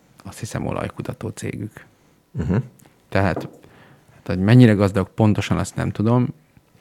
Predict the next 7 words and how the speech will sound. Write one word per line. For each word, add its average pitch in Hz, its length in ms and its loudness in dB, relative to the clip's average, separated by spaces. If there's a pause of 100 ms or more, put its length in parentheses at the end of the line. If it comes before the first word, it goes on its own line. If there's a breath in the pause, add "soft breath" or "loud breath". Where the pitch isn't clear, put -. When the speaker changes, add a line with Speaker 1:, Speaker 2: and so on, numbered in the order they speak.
(600 soft breath)
Speaker 1:
de 90 640 0 (1040 soft breath)
nincsenek 95 600 -6
anyagi 87 300 -8
gondjaik, 55 500 -8
az 92 140 -10
biztos, - 580 -2
és - 240 -8